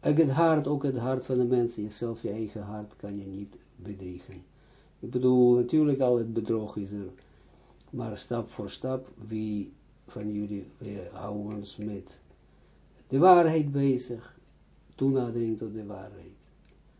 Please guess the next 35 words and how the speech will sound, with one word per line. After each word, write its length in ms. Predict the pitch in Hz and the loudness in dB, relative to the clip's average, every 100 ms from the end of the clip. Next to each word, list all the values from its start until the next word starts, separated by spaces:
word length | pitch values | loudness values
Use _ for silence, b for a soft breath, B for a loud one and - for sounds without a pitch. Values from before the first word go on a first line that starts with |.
| b b b _ | b b b _
En 160 | 143 107 | -12 -8
daarom 420 | 120 127 143 147 | -4 0 2 2
kan 220 | 139 117 | 2 2
ik 100 | 117 | 2
wel 220 | 113 113 113 | 2 -4 -4
aan 120 | 110 | -4
jullie 280 | 110 110 107 | -4 -6 -8
zeggen, 480 | 110 107 - 98 98 | -10 -12 -12 -14 -12
dat 380 | 98 - - | -14 -16 -20
geen 460 | - 127 143 147 143 | -4 0 4 4 4
boek 400 | 131 135 131 127 | 2 0 -2 -4
wat 260 | 113 120 120 | -6 -2 0
in 100 | 110 | 0
de 60 | |
handel 520 | 104 98 107 110 110 - | -2 -6 -4 -2 -4 -6
is, 480 | 107 95 92 - - b b b b b _ | -10 -10 -12 -20 -20 b b b b b _
ook 400 | 151 139 135 131 | 0 6 6 6
de 180 | 123 123 | 4 6
Zoger, 520 | 127 135 135 127 131 | 8 8 6 2 -2
vertalingen 680 | - 131 - 127 120 120 113 | -2 -4 0 2 4 4 2
van 140 | 120 113 | 2 0
de 120 | 110 | 0
Zoger 340 | 110 107 107 | -2 -2 -4
en 260 | 104 104 - | -4 -4 -4
allemaal 600 | 135 143 139 131 131 127 | -2 0 0 2 2 0
andere 480 | 131 131 123 127 123 | -2 -2 0 0 2
dingen, 340 | 123 123 120 | 2 4 2
wat 220 | 123 123 | 2 -2
Ari, 460 | 127 143 160 156 151 | 6 8 10 8 8
wat 220 | 147 143 | 6 4
je 180 | 143 135 | 2 2
vindt 300 | - 131 123 | 2 0 2
in 120 | 131 | 2
de 100 | 131 | 2
vertaling, 720 | - 131 123 113 113 110 110 | 0 -4 -2 -4 -4 -4 -6